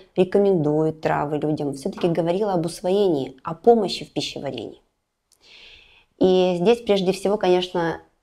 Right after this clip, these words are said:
нам необходима, безусловно, работа висцерального терапевта, потому что если органы на месте, если нет никакого сдавления, если нет, эм, сложностей в переваривании,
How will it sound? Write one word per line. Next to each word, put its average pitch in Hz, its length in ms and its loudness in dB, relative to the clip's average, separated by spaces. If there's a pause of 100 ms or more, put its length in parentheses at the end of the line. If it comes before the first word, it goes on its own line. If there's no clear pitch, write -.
нам 175 580 2
необходима, 175 800 2 (160)
безусловно, 175 640 2
работа 165 540 -2 (100)
висцерального 151 580 0
терапевта, 202 600 -6 (420)
потому 190 320 2
что 185 320 -2
если 185 580 0 (960)
органы 165 360 4
на 143 120 0
месте, 151 400 -6 (920)
если 208 280 4
нет 226 200 2
никакого 156 380 -2
сдавления, 151 680 -6 (500)
если 214 340 2
нет, 233 360 2
эм, 170 340 -6 (640)
сложностей 202 460 2
в - 80 -16
переваривании, 151 800 0